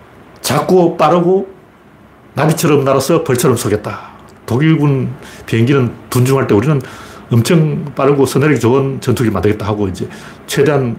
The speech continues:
가볍게 만들기 위해서 뒤에 교관총도 떼버리고 <laughs> 후방사수도 없애버리고, 어, "전투기에 두 명씩 탈 필요 있나?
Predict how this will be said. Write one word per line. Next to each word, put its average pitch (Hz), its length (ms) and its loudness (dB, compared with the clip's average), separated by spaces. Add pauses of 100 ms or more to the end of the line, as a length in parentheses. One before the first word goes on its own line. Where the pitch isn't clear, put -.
가볍게 160 340 0
만들기 113 340 0
위해서 101 440 2 (1400)
뒤에 127 180 0
교관총도 131 420 0
떼버리고 120 380 2 (120)
<laughs> - 140 -8
후방사수도 123 600 0 (720)
없애버리고, 101 560 0 (500)
어, 90 140 -10 (160)
"전투기에 139 400 2
두 143 100 0
명씩 160 220 0
탈 139 140 -2
필요 151 140 2
있나? 107 340 -2